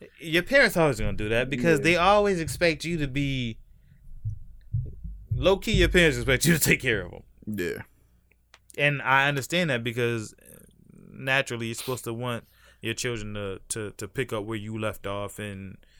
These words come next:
Speaker 1: and do the great thing that you, that you wanted to do. I get that, but you can't live is it vicariously or bicuriously?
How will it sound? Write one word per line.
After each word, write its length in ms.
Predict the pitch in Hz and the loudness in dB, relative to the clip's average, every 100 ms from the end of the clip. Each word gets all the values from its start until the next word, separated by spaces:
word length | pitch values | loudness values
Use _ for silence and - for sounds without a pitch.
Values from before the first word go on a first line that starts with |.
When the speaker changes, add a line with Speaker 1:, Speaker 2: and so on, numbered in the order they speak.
| - - | -20 -12
Speaker 1:
and 240 | 113 117 | -8 -6
do 340 | 107 110 104 95 - - - | -4 -4 -6 -10 -16 -20 -12
the 60 | 117 | -8
great 300 | 107 120 - | -4 -4 -4
thing 240 | 113 110 | -10 -8
that 220 | 104 98 | -8 -8
you, 280 | 107 110 104 101 110 - | -8 -8 -8 -10 -10 -4
that 220 | 117 - | -4 -2
you 120 | 127 | -6
wanted 300 | 110 123 113 - | -6 -6 -8 -10
to 100 | 95 | -10
do. 340 | 104 95 87 - _ _ _ _ _ _ - | -10 -10 -12 -20 _ _ _ _ _ _ -8
I 140 | 117 | -6
get 260 | 113 147 - | -2 -4 -2
that, 320 | 98 92 - | -8 -8 -10
but 280 | 107 110 - - - | -8 -8 -8 -16 -16
you 160 | 120 117 | -14 -10
can't 280 | 151 120 | -8 -8
live 520 | 123 139 131 110 95 _ _ _ _ _ - - - _ - - | -4 -2 -2 -4 -10 _ _ _ _ _ -20 -20 -20 _ -20 -10
is 200 | 131 110 | -8 -6
it 160 | 107 90 90 | -8 -10 -10
vicariously 880 | 110 113 143 127 151 160 151 151 131 | -8 -6 -8 -10 -10 -10 -10 -12 -10
or 120 | 95 | -12
bicuriously? 800 | 92 98 92 - 87 87 - 95 | -12 -12 -14 -14 -18 -18 -20 -20